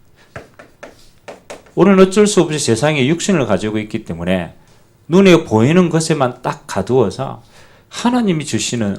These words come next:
어마어마한 황금어장을 못 보도록 한 거죠. 하나님 없는 세상의 동기 속에서, 그렇잖아요. 하나님의 끝만 보지 못하도록 우리의 체질을 만들어 놓은 거예요.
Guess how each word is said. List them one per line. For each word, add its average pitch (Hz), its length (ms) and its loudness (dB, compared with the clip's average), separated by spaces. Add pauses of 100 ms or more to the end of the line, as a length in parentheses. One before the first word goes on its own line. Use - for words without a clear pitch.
어마어마한 139 580 0
황금어장을 170 600 -2
못 80 140 -12
보도록 139 340 -2
한 80 80 -18
거죠. 107 200 -20 (3500)
하나님 165 320 6
없는 135 300 4
세상의 123 520 -2
동기 101 320 -4
속에서, 104 720 -4 (220)
그렇잖아요. 92 560 -12 (420)
하나님의 247 720 -4
끝만 185 420 -2
보지 170 280 0
못하도록 147 680 -2
우리의 120 300 -2
체질을 151 400 -6
만들어 117 380 -10
놓은 85 200 -14
거예요. - 160 -20